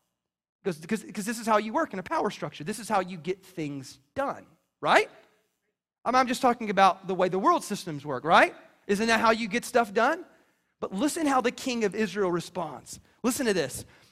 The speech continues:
Verse number seven. "As soon as the king of Israel read the letter, he tore his robes," that's a bad sign, by the way, "and said, 'Am I God? Can I kill and bring back to life?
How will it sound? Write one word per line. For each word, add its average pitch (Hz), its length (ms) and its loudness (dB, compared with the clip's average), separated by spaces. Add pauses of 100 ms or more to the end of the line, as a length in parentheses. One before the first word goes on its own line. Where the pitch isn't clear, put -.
(100)
Verse 269 240 2
number 302 180 0
seven. 165 400 -2 (300)
"As 240 160 6
soon 392 300 0
as 330 100 2
the 302 100 0
king 311 280 0
of 254 100 0
Israel 214 560 2 (100)
read 262 380 8
the 247 100 8
letter, 226 600 6 (260)
he 302 160 6
tore 392 320 6
his 294 240 6
robes," 233 640 8 (420)
that's 247 200 6
a 220 40 0
bad 208 280 6
sign, 156 240 0
by 147 140 4
the 139 100 -4
way, 147 220 -2 (1400)
"and 240 140 4
said, 277 280 6
'Am 247 160 6
I 262 160 10
God? 220 440 8 (720)
Can - 200 -2
I 247 200 8
kill 285 520 6
and 269 180 2
bring 247 280 2
back 233 300 8
to - 120 2
life? 202 460 6